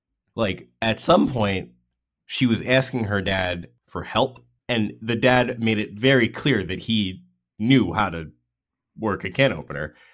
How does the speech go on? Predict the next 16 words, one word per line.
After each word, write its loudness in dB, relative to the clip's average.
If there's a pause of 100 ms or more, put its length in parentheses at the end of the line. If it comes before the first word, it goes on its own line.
(340)
And 0
so 2
when -2
she -2
would 0
say, 0
she 2
would 6
offer 6
up 2
alternatives. 2
She, -2
at -2
one 4
point, 2
she -2